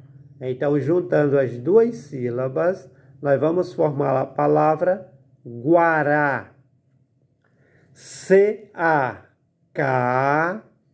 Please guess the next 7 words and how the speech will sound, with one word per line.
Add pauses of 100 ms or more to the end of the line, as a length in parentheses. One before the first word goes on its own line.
(200)
J
A
com
acento
agudo, (280)
já, (840)
cajá.